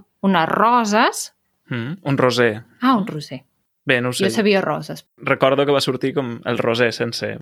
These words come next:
Speaker 2: sí.
Speaker 1: I llavors en Sant Jordi va tallar una d'aquestes roses, li va donar a la princesa i se la va tornar a endur cap al regne.
Speaker 2: Sí, més o menys crec que és això.
Speaker 1: <laughs>
Speaker 2: I, de fet, a Montblanc hi ha una muralla, és una ciutat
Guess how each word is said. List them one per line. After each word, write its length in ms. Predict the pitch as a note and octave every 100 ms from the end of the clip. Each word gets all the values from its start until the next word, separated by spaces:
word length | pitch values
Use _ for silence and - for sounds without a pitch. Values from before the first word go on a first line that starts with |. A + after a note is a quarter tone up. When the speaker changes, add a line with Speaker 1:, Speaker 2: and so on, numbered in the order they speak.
| _
Speaker 2:
sí. 260 | - A#2+ A#2 _ _ _
Speaker 1:
I 100 | A#3+
llavors 280 | A#3 A3+ A3
en 80 | A3
Sant 180 | A3 A3
Jordi 240 | G#3+ G#3
va 120 | G#3 G3
tallar 200 | F#3+ F#3
una 100 | F#3
d'aquestes 360 | F3+ F#3 - G3+
roses, 340 | A3 G#3 A3+
li 100 | A3+
va 120 | F3 E3
donar 200 | F3 E3
a 40 |
la 120 | E3+
princesa 800 | E3+ G#3 G#3 G#3 G3+ G3 B3+ - _
i 80 | G3+
se 100 | F#3
la 140 | F3
va 100 | E3+
tornar 280 | E3+ F3 E3+
a 40 |
endur 300 | E3 E3+ F#3+ _ _ _ _
cap 240 | F#3+ E3
al 180 | D3+ D3
regne. 400 | - D#3 - - - _ _ _ _ _
Speaker 2:
Sí, 220 | - E3+
més 180 | D#3 C#3+
o 60 | D#3
menys 200 | C#3+ D#3
crec 180 | F3+ D3+
que 80 |
és 80 | C3+
això. 340 | A#2 G#2+ A2+ A2 _ _ -
Speaker 1:
<laughs> 360 | B3+ - A#3+ - - _ -
Speaker 2:
I, 100 | - D3+
de 120 | C3+
fet, 380 | - G#3+ G3 A3+ _ -
a 120 | B2+
Montblanc 720 | B2 A#2+ B2 D#3 E3 D3 F#3+ - _ _ _
hi 100 | -
ha 60 | B2
una 120 | C3+
muralla, 500 | C3 A#2+ C3+ D#3+ D3
és 100 | C#3+
una 100 | B2
ciutat 460 | A#2+ A#2+ A#2 A#2 -